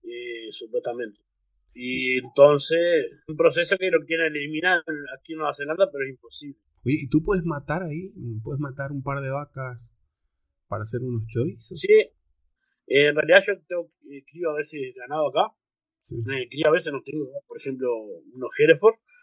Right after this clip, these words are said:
Speaker 1: Y yo lo que hago es llamar a la butcher, eh, que viene a ser el, el carnicero, que viene, viene con un, una especie de, de matadero ambulante.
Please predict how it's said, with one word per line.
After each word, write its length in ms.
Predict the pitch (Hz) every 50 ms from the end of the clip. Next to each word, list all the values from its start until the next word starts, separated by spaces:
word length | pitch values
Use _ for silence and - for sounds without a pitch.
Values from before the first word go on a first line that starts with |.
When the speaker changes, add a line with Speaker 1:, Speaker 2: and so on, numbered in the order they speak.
| _ _ _ _ _ _ _ _ _ _ _ _
Speaker 1:
Y 580 | 127 139 143 139 143 143 143 143 139 139 135 135 -
yo 100 | 185 185
lo 80 | 180 160
que 80 | 160
hago 160 | 170 202 220
es 100 | 202 - -
llamar 260 | 165 160 170 180 180
a 20 | 175
la 80 | 170
butcher, 340 | 170 190 226 214 196 - 254 247 - _ _ _ _ _
eh, 220 | _ - 131 131 120 _
que 160 | 143 151 151
viene 160 | 151 151 160
a 40 | 156
ser 180 | - 170 165
el, 180 | 156 147 139 - _ _ _ _ _ _ _ _ _ _ _
el 100 | 143 143
carnicero, 800 | 139 151 147 143 151 156 151 151 - 185 196 208 226 247 254 - _ _ _
que 120 | - 139
viene, 320 | 143 147 143 143 143 139 117 _ 127 135
viene 240 | 135 151 156 160 151
con 160 | 143 156 156 156
un, 720 | 156 156 156 151 147 143 135 131 127 123 117 107 104 98 _ - - - _ _ _ _ _ _ _ _ _ _ -
una 160 | 139 135 131
especie 340 | - - 165 160 156 - 143
de, 320 | 139 135 131 131 127 123
de 220 | 120 123 123 123 120
matadero 420 | 123 127 123 - 135 139 151 151
ambulante. 640 | 147 147 147 151 156 170 185 190 - - 247 254 -